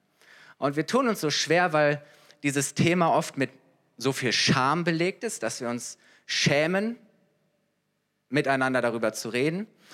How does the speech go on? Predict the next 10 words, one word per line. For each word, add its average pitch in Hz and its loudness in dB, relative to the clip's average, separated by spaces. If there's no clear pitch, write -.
Und - 0
oftmals 180 0
haben 190 0
wir 170 4
auch 139 -2
diese 127 -6
Angst 220 -2
davor, 139 0
dass 123 -4
wir 117 0